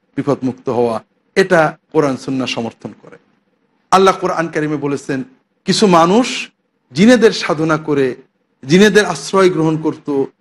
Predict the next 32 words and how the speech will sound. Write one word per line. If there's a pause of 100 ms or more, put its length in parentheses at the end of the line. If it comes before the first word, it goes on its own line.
জিনেদের
দিয়ে
কাজ
করাতো, (240)
এর
মাধ্যমে
তারা
খুব
বেশি
লাভবান
হয়নি,
তাদের (100)
কষ্ট, (260)
দুঃখ, (240)
পরিশ্রম
বেড়েছে। (960)
কাজেই
জিনের
সাহায্য
নেওয়া, (380)
জিনেদের
দিয়ে
কিছু
করানোর
চেষ্টা
করা,
জিন
সাধনা
করা,
জিন
বন্দী
করা,